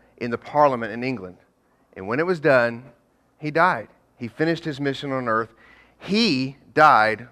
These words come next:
well, even at an old age. A friend of mine named Joe Donofrio was a pastor at First Baptist, um, Snellville,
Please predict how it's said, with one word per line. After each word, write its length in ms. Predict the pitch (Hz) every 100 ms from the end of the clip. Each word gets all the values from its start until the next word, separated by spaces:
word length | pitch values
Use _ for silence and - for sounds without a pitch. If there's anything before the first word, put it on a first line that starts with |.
| -
well, 500 | 120 127 113 101 98 _ _ _
even 240 | 117 113
at 80 | 117
an 100 | 107
old 240 | 113 120 120
age. 480 | 117 95 90 - - _ _ _ _ _ _ _ _ _ _ _ _ _ _ _ _
A 40 | -
friend 200 | 208 208
of 60 | 175
mine 260 | 156 147
named 220 | 139 135
Joe 220 | 127 156 160
Donofrio 880 | 156 147 127 - 175 147 107 92 - _ _ -
was 140 | 107
a 40 |
pastor 480 | - 156 151 147 120
at 100 | 110
First 260 | 151 147 -
Baptist, 500 | 147 135 123 - -
um, 280 | 110 101 - _ _ _ _ _ _ _ _ _ _
Snellville, 720 | - - 175 175 127 113 92